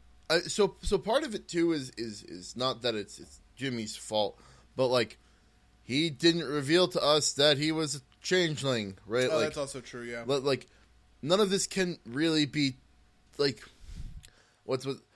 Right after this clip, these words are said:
Speaker 1: like, we'd have to have, like, several, like, non,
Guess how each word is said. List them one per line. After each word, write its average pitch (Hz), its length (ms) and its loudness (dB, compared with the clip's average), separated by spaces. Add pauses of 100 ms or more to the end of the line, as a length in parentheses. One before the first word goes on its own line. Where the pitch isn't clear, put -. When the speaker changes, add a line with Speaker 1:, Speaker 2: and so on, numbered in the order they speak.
(120)
Speaker 1:
like, 151 160 -2
we'd 175 140 0
have 190 200 4
to 190 80 -4
have, 180 180 2
like, 135 140 0
several, 147 400 2
like, 117 340 0
non, 120 760 0